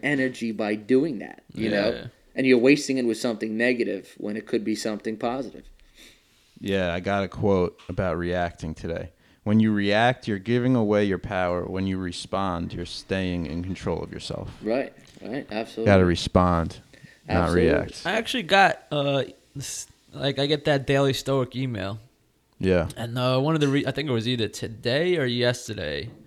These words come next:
Speaker 2: had something to do about something like this. Let me just pull it up real quick and make sure.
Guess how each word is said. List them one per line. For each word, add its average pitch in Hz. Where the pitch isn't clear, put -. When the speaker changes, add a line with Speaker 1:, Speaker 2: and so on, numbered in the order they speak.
Speaker 2:
had 131
something 127
to 117
do 117
about 107
something 113
like 110
this. 101
Let 107
me 123
just 120
pull 104
it -
up 73
real -
quick -
and -
make -
sure. 80